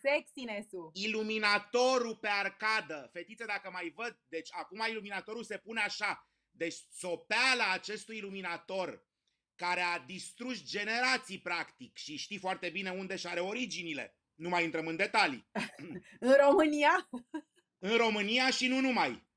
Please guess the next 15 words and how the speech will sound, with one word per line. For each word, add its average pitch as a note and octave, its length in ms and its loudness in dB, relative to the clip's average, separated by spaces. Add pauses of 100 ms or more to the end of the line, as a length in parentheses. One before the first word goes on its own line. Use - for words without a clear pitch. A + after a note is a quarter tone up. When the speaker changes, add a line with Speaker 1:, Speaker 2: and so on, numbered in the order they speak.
(140)
Speaker 2:
dar E3+ 160 4
în F3 60 -2
special G#3 360 0
în A3 60 2
România. G#3 560 -2 (400)
El G3+ 360 0
se A#3 140 -4
aplică A3 880 0 (160)
discret, G3 840 -4
țopește, G#3+ 680 -4
sătesc G3+ 680 -4
aici. - 680 -2 (180)
E D3+ 180 -8
ceva A3+ 340 2
atroce. G3 600 -4